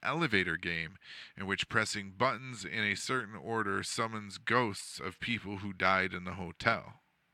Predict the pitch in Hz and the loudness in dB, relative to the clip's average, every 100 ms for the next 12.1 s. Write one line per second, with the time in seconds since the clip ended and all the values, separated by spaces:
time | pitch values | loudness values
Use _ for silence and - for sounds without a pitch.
0 | _ _ _ _ _ - - - - - | _ _ _ _ _ -20 -20 -20 -20 -20
1 | - - - - - - _ - 110 104 | -20 -20 -20 -20 -20 -20 _ 6 8 10
2 | 127 - 127 117 110 131 143 127 120 110 | 6 6 2 2 6 6 6 6 6 6
3 | 104 - - - 185 196 113 131 - _ | 0 -4 -4 2 6 6 4 -8 -12 _
4 | - - 110 107 113 - 107 - 135 135 | -20 0 2 4 2 2 -4 -2 0 0
5 | 123 120 80 104 107 143 - 120 113 151 | 0 -2 -2 0 0 0 -2 -4 4 6
6 | 160 113 110 107 110 107 104 98 98 98 | 8 6 0 -4 -2 2 2 2 0 0
7 | - 147 147 139 104 98 - 92 92 92 | 0 0 0 -2 0 0 0 -2 -2 -2
8 | 90 - - 135 104 85 - - - - | -2 -4 2 4 4 0 -8 -14 -20 -16
9 | - 98 123 131 120 110 110 110 107 107 | -8 4 4 4 0 4 6 6 4 2
10 | 123 - 107 104 - 92 120 131 110 107 | -2 0 0 0 -2 0 2 4 4 4
11 | 107 101 - 131 104 85 - 55 - - | 0 -2 0 2 0 -4 -10 -14 -10 -6
12 | - | -6